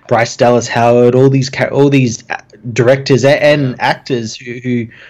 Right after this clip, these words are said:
Speaker 1: who, um, know their stuff. And, uh, as well, there's, like, recent pictures of, like, Peyton Reed and the Russo brothers on the set as well. So, like,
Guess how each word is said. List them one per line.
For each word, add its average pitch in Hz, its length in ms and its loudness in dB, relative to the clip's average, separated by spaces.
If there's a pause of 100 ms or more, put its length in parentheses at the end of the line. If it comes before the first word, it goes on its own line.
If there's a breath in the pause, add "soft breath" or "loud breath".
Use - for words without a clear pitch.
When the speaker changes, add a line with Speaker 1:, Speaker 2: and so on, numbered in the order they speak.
(140 loud breath)
Speaker 1:
who, 127 180 2
um, 110 480 -2 (240)
know 135 280 2
their 135 160 2
stuff. 139 320 -2
And, 151 100 2
uh, 151 40 2 (200)
as 156 160 -2
well, 175 160 4
there's, 156 220 2
like, 139 120 0
recent 139 320 -8
pictures 139 280 -8
of, 120 160 -8
like, 104 180 -6
Peyton 123 420 -4
Reed 117 280 0
and 117 160 0
the 104 80 0
Russo 113 340 -2
brothers 110 400 0
on 107 160 0
the 104 80 -6
set - 300 -2
as 107 180 -8
well. 113 220 4
So, 107 120 -2
like, 104 220 2